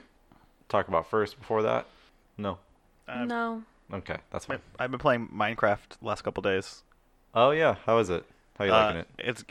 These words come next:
Speaker 2: it, it was better than my experience of playing pub G. <laughs>
Speaker 1: Have you played
Speaker 2: But
Speaker 1: that recently?
Speaker 2: Yeah, I tried,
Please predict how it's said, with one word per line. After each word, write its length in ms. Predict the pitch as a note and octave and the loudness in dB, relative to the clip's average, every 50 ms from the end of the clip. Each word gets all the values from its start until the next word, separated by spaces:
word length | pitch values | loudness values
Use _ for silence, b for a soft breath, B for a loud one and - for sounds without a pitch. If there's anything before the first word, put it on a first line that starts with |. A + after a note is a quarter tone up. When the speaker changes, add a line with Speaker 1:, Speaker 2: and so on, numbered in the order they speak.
| - - | -6 -2
Speaker 2:
it, 160 | A2+ A#2 - - | -2 -2 2 4
it 60 | B2 C3 | 6 6
was 140 | C3 B2 A2 | 6 6 8
better 180 | A#2+ B2 C3 | 10 10 10
than 120 | B2 B2+ B2 | 10 10 8
my 100 | B2 B2 | 6 4
experience 500 | A#2 - - A#2+ A2+ A#2 A#2 A2+ - A#2+ | 2 2 -2 -4 -2 0 0 -2 0 -2
of 180 | A2+ G#2+ - | -2 -2 -4
playing 220 | - B2+ A2+ A2+ G#2+ | -4 -6 -4 -4 -2
pub 240 | - - D3 D#3 B2 | 0 2 2 2 0
G. 300 | A2+ A2 A#2+ C#3 E3 - - | -2 -4 -4 -4 -6 -8 -8
<laughs> 40 | B2 - E3 D3+ - - - - D#3+ - - - - - _ - - - - _ - - _ - B B B | -8 -6 -6 -8 -8 -10 -14 -14 -14 -14 -16 -18 -20 -14 _ -10 -10 -10 -12 _ -20 -20 _ -20 B B B
Speaker 1:
Have 100 | - G2 | -4 -2
you 80 | F#2 F2+ | -2 0
played 180 | - F#2+ F2+ E2+ | 2 2 2 2
Speaker 2:
But 60 | - | 2
Speaker 1:
that 240 | E2+ E2 E2 - - | 2 2 2 2 0
recently? 440 | G2 F#2 - G#2+ A2 A2+ A#2+ B2+ - | -2 -4 -6 -6 -6 -6 -6 -6 -4
Speaker 2:
Yeah, 260 | - B2 B2 A#2 A2 | 0 4 6 8 8
I 80 | A2 A2+ | 8 6
tried, 360 | A2+ - C3+ A#2 A2+ A2 G#2 | 6 6 6 6 6 4 2